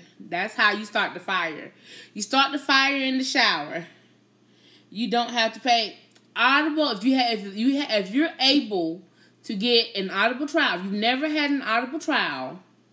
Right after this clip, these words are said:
then no, you don't pay nothing for it. Once you download your book, you go back to Amazon and you hit cancel the Audible subscription.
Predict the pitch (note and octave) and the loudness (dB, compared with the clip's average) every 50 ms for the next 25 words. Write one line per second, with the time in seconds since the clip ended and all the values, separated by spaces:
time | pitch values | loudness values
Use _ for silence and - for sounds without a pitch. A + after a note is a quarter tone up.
0 | _ _ _ _ _ _ _ _ _ _ _ - F3 F#3+ F#3+ F#3 F#3 F#3+ G#3 A3+ | _ _ _ _ _ _ _ _ _ _ _ -8 -6 -4 -4 -2 -2 0 0 0
1 | A#3 G3+ G3+ F#3+ G3 G3 G3+ G#3 F#3 G3+ A3 A3 - G3 - - E3 C3+ A2 D2 | 0 0 -2 -4 -6 -4 -4 -4 -2 -2 -4 -4 -6 -8 -8 -8 -8 -8 -8 -10
2 | - - - _ _ _ _ _ _ _ _ _ _ _ - E3+ F#3+ G3+ G3 - | -14 -18 -20 _ _ _ _ _ _ _ _ _ _ _ -8 -6 -4 -4 -4 -6
3 | B3 G#3 F#3 A3+ A#3 A#3 A#3+ B3 B3+ B3+ B3+ - C#4 C#4+ C4 D4+ D#4+ D4 B3+ B3 | -6 -4 0 0 2 2 2 2 0 0 0 0 -2 -2 0 0 0 0 0 0
4 | - - - - _ _ _ _ _ _ - F3+ G3 F#3 F#3+ G3+ F#3 F3 G3+ G3 | -4 -8 -16 -20 _ _ _ _ _ _ -8 -8 -6 -4 -4 -4 -2 -2 -2 -4
5 | F#3 - - - G3+ G#3+ A#3 B3 C#4 C4+ - A3 G3 F3+ E3+ E3+ E3+ E3+ D#3+ - | -4 -6 -8 -6 -4 -2 -2 0 -2 -2 -4 -6 -8 -6 -6 -6 -6 -6 -8 -8
6 | - E3 F3+ F3+ F#3 F#3 F#3 E3+ - - - - F#3+ E3 D#3 C#3 - - - F#3+ | -8 -8 -6 -6 -2 -2 -2 -2 -2 -6 -10 -8 -6 -6 -6 -8 -10 -8 -8 -6
7 | F#3 F3+ F3+ F#3 - - - - _ _ _ _ _ - D#3 D#3+ E3 E3+ - - | -6 -6 -8 -10 -14 -20 -20 -20 _ _ _ _ _ -18 -8 -4 -2 -2 -2 -2
8 | F3+ G#3 A#3+ C4+ C4 A3+ F#3 E3 E3 D#3+ - E3 - - E3 D3 - - - B2+ | -2 -2 0 0 -2 -2 -4 -6 -6 -8 -10 -12 -8 -6 -6 -6 -6 -10 -14 -14
9 | - - - | -14 -18 -20